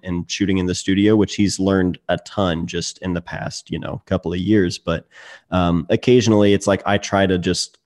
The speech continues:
lend a hand when I can. If they either need another photographer or if they need some help with lighting or anything like that, then I'll step in and help out. But, um, similar to the whole wedding gig, it's like,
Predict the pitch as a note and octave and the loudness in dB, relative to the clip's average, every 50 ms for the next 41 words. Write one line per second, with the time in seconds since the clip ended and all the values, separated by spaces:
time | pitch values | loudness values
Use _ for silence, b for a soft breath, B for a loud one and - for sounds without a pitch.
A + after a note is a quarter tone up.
0 | _ _ - G2 F#2+ F#2+ F#2 F#2+ F#2+ F2 E2+ E2 - F#2+ F2+ F2+ F2 F#2 F#2 F2+ | _ _ -4 -2 0 2 2 2 2 0 -2 -2 -2 -2 -2 0 0 0 -2 -2
1 | - - F2+ F#2+ F2 D#2+ D2+ - - F2+ F2+ F2+ F#2+ G2 F#2 F2 - - F#2 F#2 | -4 -4 -4 -2 -2 -2 -4 -6 -4 -4 -2 0 0 0 0 -2 -4 -4 -2 -2
2 | F2+ E2+ D2+ F2 F#2+ F2 F2+ F2+ F2 F2+ F2+ E2+ B B B B B B B G#2 | -2 -2 -2 -4 -4 -2 -2 -2 -2 -2 -2 -4 B B B B B B B 2
3 | G#2 G#2+ A2+ A2 G#2+ G#2 G#2 F#2+ F#2 F2+ - E2 D#2+ - - - F2 F2 F2 F2 | 2 4 4 4 6 4 4 4 2 0 -2 -6 -8 -8 -4 -2 0 0 0 0
4 | F2 E2+ - - E2+ F2 F2 E2+ - - E2+ E2+ D#2+ D#2 - E2+ F2+ F#2 F#2 F2 | -2 -4 -4 -4 -4 -2 -2 -4 -4 -4 -4 -4 -4 -4 -4 -4 -2 0 -2 -2
5 | - - F2+ E2+ E2+ F2+ F2 - F2+ E2 E2 D#2+ E2 E2 D#2 E2 E2 D#2 D#2 F2 | -2 -2 -2 0 0 0 0 0 -2 -2 -2 -2 -2 -2 -2 -4 -4 -2 -2 0
6 | F#2 F#2 F2 D#2+ - E2+ E2 D#2 D#2 D#2 - - E2+ E2+ D#2+ - - F2+ F2 E2+ | 0 0 -2 -4 -6 -8 -8 -8 -8 -8 -6 -6 -4 -4 -4 -4 -4 -4 -4 -4
7 | D#2+ D#2+ - - - F2 E2+ - - F2+ F2+ D#2+ E2 E2+ F#2 F2 - E2+ F2 F#2 | -4 -4 -6 -6 -6 -6 -6 -4 -4 -4 -2 -2 -2 -2 -4 -2 -2 -2 -2 -2
8 | - - F#2 F2 E2+ - b b b b b b b - E2+ F2+ F2 D#2+ F2 - | -2 -2 -4 -4 -4 -6 b b b b b b b -6 -4 -4 -2 -4 -6 -8
9 | - _ - - - - - - - A#2+ A#2 A2 G#2 G2+ G2+ G2 F#2+ - - - | -10 _ -20 -20 -18 -12 -10 -4 0 2 2 4 4 4 2 2 0 -2 -2 -2
10 | F#2+ F2+ F2 F2 E2+ G2 G2 F#2+ F2+ G2 G2 G2 F2 E2+ E2 D2 D2 D2 C2+ D2 | -2 -2 -2 -2 -2 0 0 2 2 2 2 2 0 0 -2 -4 -6 -6 -6 -6
11 | D2+ - D#2+ D#2 - | -6 -4 -4 -4 -4